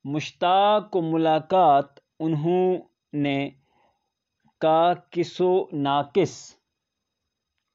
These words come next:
मिलना इन्हें इससे जो फलां इब्न फलां है।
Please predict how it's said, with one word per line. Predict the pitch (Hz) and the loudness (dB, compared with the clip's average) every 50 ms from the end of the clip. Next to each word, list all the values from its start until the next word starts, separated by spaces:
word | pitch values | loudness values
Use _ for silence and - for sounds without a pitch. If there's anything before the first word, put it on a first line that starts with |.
| _ _ _ _ _ _ _ _ _ _ _ _ _ _ _ _ _ _ _ _ _ _ _ _ _ _ _ _ _ _ _ _ _ _ _ _ _ _ _ _ _ _ _ _ - - | _ _ _ _ _ _ _ _ _ _ _ _ _ _ _ _ _ _ _ _ _ _ _ _ _ _ _ _ _ _ _ _ _ _ _ _ _ _ _ _ _ _ _ _ -8 -4
मिलना | 143 156 175 190 196 196 208 208 208 214 - - - | -2 0 0 2 2 2 2 2 2 0 0 -2 -2
इन्हें | 175 165 160 151 160 175 170 160 151 160 165 - _ _ _ - | -2 0 2 2 2 2 2 0 0 -2 -6 -10 _ _ _ -4
इससे | 185 175 - - - 165 156 147 | -4 -4 -4 -6 -4 -2 -2 -2
जो | 123 139 143 139 | 0 -2 -2 -2
फलां | 135 - - 143 131 135 135 135 139 - - _ - | -2 -4 -4 -2 -2 0 0 -2 -2 -4 -6 _ -6
इब्न | 180 160 151 143 131 | -4 -2 0 -2 -2
फलां | 123 - 127 120 120 117 117 110 | -2 -4 -4 -2 -2 -2 -4 -4
है। | 113 120 120 110 104 107 | -4 -4 -4 -4 -6 -10